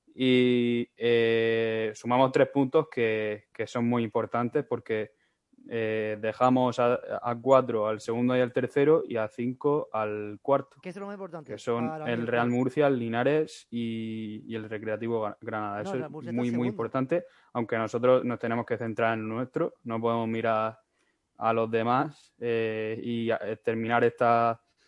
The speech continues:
Speaker 1: esta se-, eh, primera vuelta y, bueno, eh, hasta el, los, los dos últimos que quedan, eh, partidos que quedan para el parón, eh, conseguir el máximo de puntos posible.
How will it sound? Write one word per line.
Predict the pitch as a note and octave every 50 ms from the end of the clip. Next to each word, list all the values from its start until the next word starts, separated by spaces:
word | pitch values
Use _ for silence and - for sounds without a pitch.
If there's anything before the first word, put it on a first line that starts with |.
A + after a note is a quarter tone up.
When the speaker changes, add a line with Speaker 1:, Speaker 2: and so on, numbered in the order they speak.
| _ _ _ - _ _ _ _
Speaker 1:
esta | - B2 - - A#2+ A#2
se-, | A2+ - A#2 A2+ A#2
eh, | - - A2+ A#2 A#2 A2+ -
primera | - A#2+ A#2 B2 B2 A#2+
vuelta | A#2 A#2+ B2+ B2+ B2 B2 - D3+ D#3 D#3+ E3+ D3+ _ _ - -
y, | - A2+ A2+ A2+ A2+ A2 A2 A2
bueno, | A2 A#2 A#2+ A#2 A#2 A2 A2 G#2+ A2
eh, | A2 - - - - - - - - - - - -
hasta | - - A#2+ - B2+ A#2
el, | A2+ G#2+ - - - - - - -
los, | G2+ A#2+ B2 A#2+ A#2+ A#2
los | B2+ B2 A#2+ A#2+
dos | C#3 C3+
últimos | C3+ C3 C3 C#3 C3+ B2+ -
que | - B2+
quedan, | B2+ C3 B2+ B2+ B2 -
eh, | B2+ A#2 A#2+ A#2 -
partidos | - A#2+ A2+ - - C3 B2
que | - C3 A#2
quedan | B2 B2 A#2+ A2+ -
para | A#2+ A#2
el | A2
parón, | - A2+ A2+ A#2+ C3 C3+ C#3 D3 C3 -
eh, | - A2+ A2 A2 A2 A2 A2 A2 A2 G#2+ G#2
conseguir | - A2+ A2 G#2 - A2+ A2+ A2+ A2 A2 G#2+ A2+ A#2 A#2+ A#2
el | A#2 A#2 G2+ A2 A#2
máximo | A#2 A#2 - - A2 G#2+ G#2+ G#2+ G#2
de | - - G#2 A2 G#2
puntos | A2 A2 G2+ - G2+ -
posible. | - G#2 G#2 A#2 A#2 G#2+ G#2